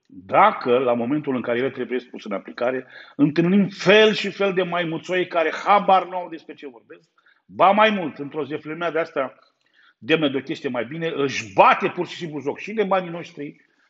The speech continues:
și de viitorul nostru. Imaginează câte sute, câte mii de familii sunt distruse. Nu numai a victimelor, dar în primul rând a lor.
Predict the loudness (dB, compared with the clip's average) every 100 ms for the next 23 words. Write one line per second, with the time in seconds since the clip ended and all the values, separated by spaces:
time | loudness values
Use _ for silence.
0 | _ -8 -2 -2 -2 -2 -2 -2 -4 -4
1 | -6 -4 -4 -4 -8 -10 -10 -8 -8 -8
2 | -10 -6 -8 -4 -4 -2 -4 -6 -8 -10
3 | -16 -20 -20 -20 -20 _ _ _ _ _
4 | _ _ _ _ _ 0 4 6 6 4
5 | 0 -12 -14 -14 -16 -14 -10 -8 -6 -4
6 | 0 0 0 -2